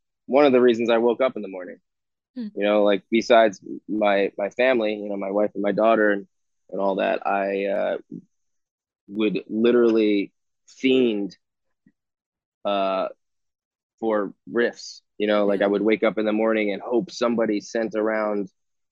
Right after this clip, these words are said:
Speaker 1: a riff or something, you know, overnight, you know, and, and, and on those days that I,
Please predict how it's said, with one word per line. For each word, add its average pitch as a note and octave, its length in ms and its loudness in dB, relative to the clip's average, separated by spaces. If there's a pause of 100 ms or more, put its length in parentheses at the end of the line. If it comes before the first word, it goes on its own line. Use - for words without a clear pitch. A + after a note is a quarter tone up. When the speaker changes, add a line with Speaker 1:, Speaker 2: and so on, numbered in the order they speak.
(240)
Speaker 1:
a G2+ 120 2
riff G#2+ 300 2
or G2 80 -8
something, G2 720 -4
you G2+ 140 0
know, G2 160 4
overnight, G2+ 580 2
you G2 120 -10
know, F#2+ 180 -4
and, - 360 -8
and, F2 340 -2 (520)
and G2 380 2 (100)
on G#2+ 140 6
those A2+ 220 6
days A#2 260 6
that A2 100 6
I, G#2+ 140 6